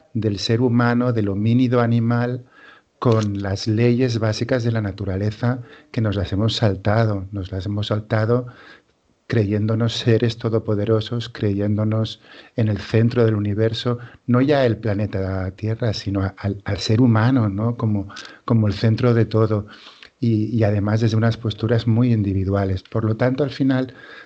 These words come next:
todo lo que sea reconectarnos con la tierra, reconectarnos con la naturaleza, reconectarnos con las aldeas, recono-, reconectarnos incluso a partir de la alimentación o del huerto, me parece que es, eh,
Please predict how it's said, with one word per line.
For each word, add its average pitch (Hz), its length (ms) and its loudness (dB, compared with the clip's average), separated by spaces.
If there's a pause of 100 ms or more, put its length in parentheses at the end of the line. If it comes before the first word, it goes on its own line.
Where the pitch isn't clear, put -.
(120)
todo 120 160 2
lo 123 120 2
que 123 120 2
sea 123 380 2 (100)
reconectarnos 110 1200 0
con 113 220 0
la 104 160 0
tierra, 110 400 2
reconectarnos 101 760 -2
con 110 160 -2
la 107 100 0
naturaleza, 104 680 0
reconectarnos 101 720 -2
con 107 160 0
las 104 220 0
aldeas, 104 540 2 (540)
recono-, 104 540 -2 (100)
reconectarnos 113 840 0 (140)
incluso 117 420 -2
a 107 100 0
partir 107 340 -2
de 113 100 2
la 110 80 4
alimentación 107 680 0
o 104 80 0
del 101 180 -2
huerto, 123 480 -2 (600)
me 117 100 4
parece 104 460 -2
que 104 380 2
es, - 300 -8 (540)
eh, 101 680 0